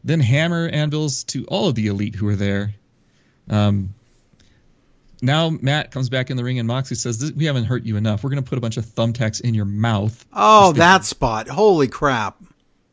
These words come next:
Speaker 1: Claudio does a European uppercut and tacks go spraying
Speaker 2: Oh,
Speaker 1: everywhere.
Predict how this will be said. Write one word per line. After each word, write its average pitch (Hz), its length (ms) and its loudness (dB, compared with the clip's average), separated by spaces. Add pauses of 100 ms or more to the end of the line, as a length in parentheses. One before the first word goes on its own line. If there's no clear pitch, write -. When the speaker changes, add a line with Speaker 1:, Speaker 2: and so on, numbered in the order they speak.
(140)
Speaker 1:
Claudio 156 360 0
does 139 200 -2
a 127 80 -2
European 123 500 -4
uppercut 127 540 -4
and 104 160 -6
tacks 120 320 -4
go 113 120 -8
spraying 107 480 -4
Speaker 2:
Oh, 127 200 2
Speaker 1:
everywhere. 117 100 0